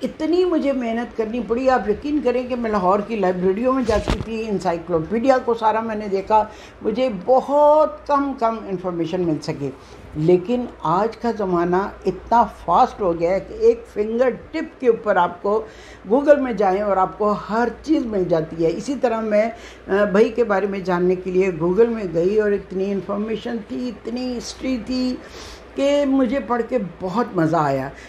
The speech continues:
लेकिन वो सारी हिस्ट्री आपसे बयान करने की कोई इतनी ज़्यादा ज़रूरत नहीं है कि अभी मैं वो पूरे उसके सारा, अ,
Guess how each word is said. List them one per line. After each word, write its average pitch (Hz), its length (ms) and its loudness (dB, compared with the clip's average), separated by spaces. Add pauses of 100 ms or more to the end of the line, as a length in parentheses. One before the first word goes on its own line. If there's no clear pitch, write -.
(120)
लेकिन 254 280 -2
वो 269 240 2
सारी 233 340 -2
हिस्ट्री 226 340 -2
आपसे 214 300 2
बयान 190 320 2
करने 196 320 -2
की 196 220 -6
कोई 196 360 -2
इतनी 202 340 0
ज़्यादा 175 360 4
ज़रूरत 170 480 0
नहीं 247 180 -2
है 226 120 0
कि 214 120 -2
अभी 196 220 -2
मैं 190 180 2
वो 180 160 4
पूरे 208 640 4
उसके 185 260 -4
सारा, 180 300 0
अ, - 540 -8